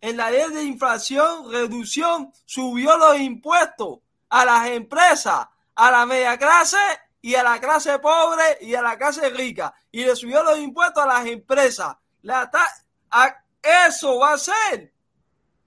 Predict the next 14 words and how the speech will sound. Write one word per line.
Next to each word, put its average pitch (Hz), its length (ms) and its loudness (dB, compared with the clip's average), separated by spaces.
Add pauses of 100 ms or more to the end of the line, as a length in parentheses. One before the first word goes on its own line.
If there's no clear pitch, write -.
que 254 140 -6
las 254 220 0
empresas 262 720 0
se 240 220 -6
vayan 294 360 -2
de 262 100 -6
Estados 302 520 2
Unidos, 247 420 -10 (220)
que 233 100 -4
los 262 160 -2
negocios 277 680 -2
vayan 311 300 0
en 302 40 -16
bancarrota, 240 840 -2